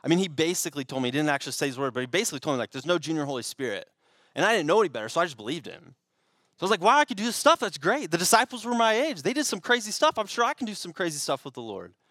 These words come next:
And so then he just started meeting with us, and our group started about ten people, and then he was, like, the re-, like, he was serious. And so that group started whittling <laughs> down 'cause they're like,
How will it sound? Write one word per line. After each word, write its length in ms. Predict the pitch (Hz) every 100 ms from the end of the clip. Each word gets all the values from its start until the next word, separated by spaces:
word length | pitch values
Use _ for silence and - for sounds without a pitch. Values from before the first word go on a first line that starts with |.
| _ _ _ _ _ _ _ -
And 60 | 156
so 80 |
then 160 | 226 214
he 80 | 254
just 160 | 233
started 180 | - 208
meeting 300 | 160 180 208
with 120 | 202
us, 160 | 208 208
and 80 | 196
our 60 |
group 220 | 175 247 240
started 320 | 233 226 220
about 280 | 196 180 -
ten 560 | - 175 170 196 208 - - _
people, 500 | - 220 - 160 123 _ -
and 120 | 185
then 80 | 190
he 180 | - 226
was, 180 | 311
like, 220 | 196 120 101
the 100 | -
re-, 200 | 135 131 151
like, 180 | 135
he 120 | - 120
was 120 | -
serious. 680 | - - 156 147 104 87 120
And 100 | 117
so 220 | 147 123 _
that 180 | 131 -
group 240 | 143 160
started 240 | - 139 117
whittling 480 | 104 117 120 113 135
<laughs> 160 | -
down 340 | 143 123 117 98 -
'cause 140 | - 127
they're 80 | 113
like, 140 | 85